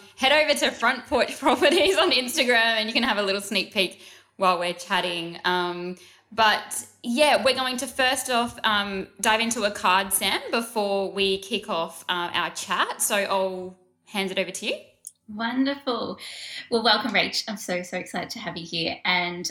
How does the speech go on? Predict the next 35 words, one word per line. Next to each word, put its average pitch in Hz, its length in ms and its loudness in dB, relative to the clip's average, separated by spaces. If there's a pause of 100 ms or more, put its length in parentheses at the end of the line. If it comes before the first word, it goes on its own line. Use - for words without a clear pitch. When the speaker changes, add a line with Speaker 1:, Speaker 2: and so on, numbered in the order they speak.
(120)
Speaker 2:
I 175 320 0
have 190 280 -10
pulled 233 600 -4
a - 40 -6
card 190 380 -2
from 196 180 0
the 185 80 -4
Dreamy 190 360 -2
Moons 180 380 -10
deck, - 420 0 (600)
um, 175 580 -4
which 175 800 -6
is 190 120 -10
such 233 160 -8
a 208 60 -6
gorgeous 175 460 -8
deck, - 280 -8
Soul 180 240 -6
Whispers, 185 560 -8
and 185 420 0 (280)
with 214 260 -4
the 208 100 -4
intention 196 440 -6
to 202 120 -4
support - 460 0 (180)
the 208 80 -4
journey 185 300 2
that - 160 -2
you're 170 240 -4
going 165 160 -4
to 165 40 -6
share 170 300 0
with 254 140 -2
us 277 220 -2
today. 294 300 0